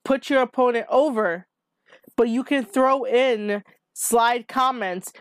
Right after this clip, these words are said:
to make yourself look better if you're playing the heel. Um, and that's what, and that's the advice that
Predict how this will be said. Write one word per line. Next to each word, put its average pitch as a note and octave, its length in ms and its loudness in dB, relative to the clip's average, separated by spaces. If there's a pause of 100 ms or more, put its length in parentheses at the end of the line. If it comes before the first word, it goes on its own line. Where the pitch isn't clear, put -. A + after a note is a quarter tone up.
to C4+ 140 2
make B3 280 0
yourself A3+ 400 0
look G#3+ 220 -2
better G#3 300 0
if G3 160 0
you're G#3 340 2 (120)
playing A3+ 320 -2
the G3 80 -2
heel. F#3+ 420 -2 (640)
Um, G3 420 2
and G#3+ 240 0
that's A#3+ 340 -2
what, A3+ 560 2
and G#3+ 160 0
that's A#3 220 0
the B3+ 140 0
advice A3 420 -2
that G3+ 320 0